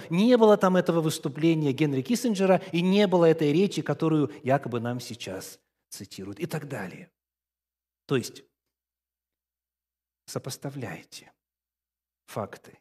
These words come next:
используйте логику. Вот как обыкновенно развивается и протекает мой типичный рога-, э, разговор с представителями, а, конспирологии.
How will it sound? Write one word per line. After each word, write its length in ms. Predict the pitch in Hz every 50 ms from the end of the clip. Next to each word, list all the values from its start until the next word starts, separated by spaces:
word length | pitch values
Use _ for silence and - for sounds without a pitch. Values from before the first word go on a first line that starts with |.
| _
используйте 720 | - 123 - - - 165 160 139 147 135 - - 127 120 117 - _ _
логику. 460 | 120 104 92 87 - - _ - - _ _ _ _ _ _ _ _ _ _ _ _ _ _ _
Вот 200 | - 170 233 233
как 260 | - - 202 185 - - -
обыкновенно 520 | - 143 139 156 - 165 160 180 185 170 156
развивается 800 | 156 135 135 143 135 147 151 151 151 151 - - 147 135 131 131 -
и 60 | 151
протекает 540 | - - 127 - - 127 - 147 139 131 135
мой 200 | 139 135 139 135
типичный 540 | 131 - 151 - 208 208 - - - 151 135
рога-, 300 | 127 127 117 117 123 127
э, 200 | - 131 123 123
разговор 460 | 117 120 113 117 - 135 139 175 180 151
с 60 | -
представителями, 1000 | - 131 - - 123 117 120 135 135 - 135 120 120 117 117 117 113 110 107 - _ _ _ _ _ _ _ _ _ _ _ _ _ _ _ _ _ _ _ _ _ _
а, 480 | 101 95 95 95 95 92 92 90 - _ _ _ _ _ _ _ _ _ _ _ _ _ _ _ _
конспирологии. 880 | _ - 117 113 - - 117 110 110 107 101 101 90 85 - 82 78 -